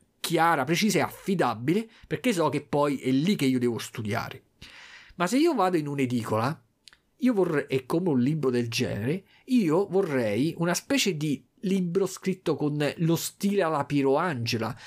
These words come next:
lo stile alla Luciano De Crescenzo, cioè qualcosa di, di scorrevole che mi tratti l'argomento in maniera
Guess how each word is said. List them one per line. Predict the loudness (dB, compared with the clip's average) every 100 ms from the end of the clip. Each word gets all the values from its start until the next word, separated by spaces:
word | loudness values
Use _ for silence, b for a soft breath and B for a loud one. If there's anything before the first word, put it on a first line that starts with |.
| B B
lo | -2 -2
stile | -2 -4 0 2 2
alla | 0 0 0
Luciano | 0 -2 0 0 0 0 0 -2
De | 0
Crescenzo, | 0 0 0 0 -2 -2
cioè | 0 -2 -4 b b b
qualcosa | -2 -2 -2 0 0 0 -4
di, | -6 -6
di | -2 0
scorrevole | 0 2 0 0 0 2 2 2 0 -2 b b b
che | -2
mi | 0 -2
tratti | 0 -4 -4 -4
l'argomento | 0 0 0 -2 -2 -2 -2
in | 0
maniera | 0 0 0 2 0 -2